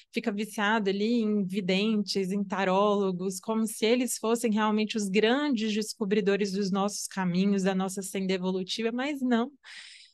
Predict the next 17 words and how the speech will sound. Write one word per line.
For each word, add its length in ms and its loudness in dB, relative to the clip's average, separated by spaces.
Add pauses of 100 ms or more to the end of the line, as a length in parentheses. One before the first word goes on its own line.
(260)
Aquilo 380 2
que 100 -2
nos 180 2
acontece 600 4
logo 260 4
ali 380 2
no 160 2
presente 480 -2
é 20 -8
fruto 300 -8
das 220 2
nossas 320 0
escolhas, 760 -2
é 80 2
transferir 720 2
de 100 2
novo, 540 2